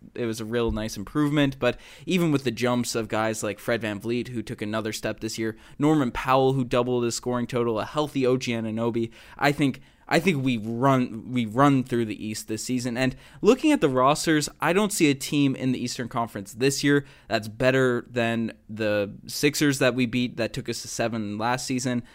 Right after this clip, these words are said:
And 'cause, you know, you look at the Heat, they have, they had Jimmy Butler, who's carrying the Miami Heat right now. They had him paired along with Joel Embiid, Ben Simmons, Tobias Harris,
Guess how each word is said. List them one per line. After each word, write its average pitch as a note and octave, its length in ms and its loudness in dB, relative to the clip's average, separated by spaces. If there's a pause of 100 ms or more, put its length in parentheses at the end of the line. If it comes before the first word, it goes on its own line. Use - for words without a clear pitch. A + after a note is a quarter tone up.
(120)
And G#2 240 -6
'cause, A#2 200 -10
you G#2+ 80 -4
know, G2 40 -6
you A2 120 -4
look C3+ 160 0
at A2+ 80 -8
the G2 60 -10
Heat, A#2 280 -6
they B2 200 2
have, A#2 300 -2 (400)
they B2+ 220 0
had D#3 220 -2
Jimmy C#3 260 2
Butler, G#2+ 440 0
who's B2 440 -2
carrying C3 420 -4
the A2+ 60 -2
Miami A2 320 -2
Heat A2 220 -6
right A2 160 -2
now. A2 240 -2 (240)
They D#3+ 100 2
had E3 200 -2
him C3 180 0
paired C3+ 260 0
along A#2 320 0
with A2 140 -4
Joel A#2 360 2
Embiid, A2 400 -4
Ben A#2+ 240 -2
Simmons, A2 540 -6
Tobias A2+ 400 -2
Harris, A2 400 -4